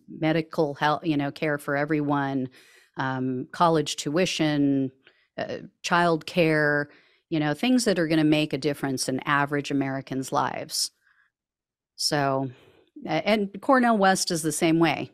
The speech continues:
you know, he, he just, and nothing ruffles his feathers. <laughs> I mean, I've seen him in some pretty, uh, contentious i-, interactions, and he just is such a respectful person,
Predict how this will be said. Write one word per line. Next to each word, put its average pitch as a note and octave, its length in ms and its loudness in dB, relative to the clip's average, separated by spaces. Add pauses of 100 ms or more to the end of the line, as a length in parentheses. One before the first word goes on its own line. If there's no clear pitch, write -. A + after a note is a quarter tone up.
you C#3+ 140 -8
know, C#3 180 -4
he, C#3+ 240 -4
he D3 140 -2
just, - 440 -6 (800)
and D#3 240 2
nothing A#3+ 320 4
ruffles G3+ 460 2
his F#3+ 160 0
feathers. C#3+ 600 0
<laughs> - 680 0
I A3 140 6
mean, F3+ 180 8
I've F3+ 180 4
seen G3 280 2
him F#3 340 2 (360)
in D#3+ 200 4
some D3 500 4 (120)
pretty, G#3+ 480 4
uh, D3 400 2 (1120)
contentious G3 880 2 (220)
i-, E3+ 180 0 (200)
interactions, G3 1040 2 (100)
and D#3+ 320 2
he G3+ 180 -4
just A3 320 -2
is F#3+ 160 0
such - 400 0
a G3 60 -2
respectful E3 760 -2
person, F3+ 680 0